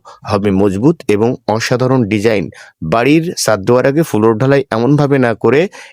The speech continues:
এই নিয়মটাই ফলো করবেন। দেখুন, নয় ইঞ্চি বিম, প্রত্যেকটা বিমের ভিতর দশ এমএম রড আট ইঞ্চি পর পর বেঁধে প্রত্যেকটা চারি সাইডে এমনভাবে মাটাম করে আমরা এই ফ্লোরটি পাঁচ ইঞ্চি ঢালাই করব।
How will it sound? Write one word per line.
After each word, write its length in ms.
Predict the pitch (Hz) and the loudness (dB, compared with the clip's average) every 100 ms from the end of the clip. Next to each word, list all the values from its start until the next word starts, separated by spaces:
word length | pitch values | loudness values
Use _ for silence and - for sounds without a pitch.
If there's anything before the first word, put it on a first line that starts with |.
| _ | _
এই 160 | 139 175 | 0 2
নিয়মটাই 480 | 190 175 160 151 165 | 4 4 2 2 0
ফলো 240 | 160 120 92 | 0 -2 0
করবেন। 380 | 104 85 80 78 | -2 -2 -2 -2
দেখুন, 240 | 82 120 151 | -2 0 2
নয় 180 | 110 107 | 2 2
ইঞ্চি 240 | 110 107 127 | 0 0 -2
বিম, 260 | 95 113 156 196 - - | 0 0 0 -2 -10 -10
প্রত্যেকটা 560 | - 113 _ 147 - 160 | -4 -4 _ -4 -2 -2
বিমের 360 | 135 110 110 117 | 0 0 2 2
ভিতর 300 | 113 110 131 143 | 0 0 0 0
দশ 220 | 107 107 - | 0 0 0
এমএম 240 | 123 131 120 | -2 0 0
রড 200 | 110 107 - | 0 -2 -4
আট 160 | 101 | -2
ইঞ্চি 240 | 110 110 - | 0 -2 -2
পর 180 | - 95 | -2 -2
পর 180 | 90 92 | 0 -2
বেঁধে 360 | 85 98 92 139 190 - - _ | 0 0 2 0 0 -8 -18 _
প্রত্যেকটা 500 | - - 170 - 160 | -4 -2 -4 -2 -2
চারি 240 | 131 110 | 0 0
সাইডে 340 | 104 113 104 113 - | 0 -2 0 -2 -2
এমনভাবে 480 | 98 110 101 92 95 90 | -2 0 -2 -2 0 0
মাটাম 300 | 87 120 120 123 | -2 -2 -2 0
করে 240 | 131 143 190 - - - | 2 2 2 -4 -16 -8
আমরা 300 | 92 95 101 - | -4 -2 -2 0
এই 160 | 120 | 0
ফ্লোরটি 520 | 151 131 110 98 - 156 202 - | 0 2 2 0 0 0 0 -2
পাঁচ 220 | 110 120 | -2 -2
ইঞ্চি 240 | 131 131 143 | -2 0 0
ঢালাই 280 | 104 110 127 | 0 0 0
করব। 260 | - 101 | 0 -2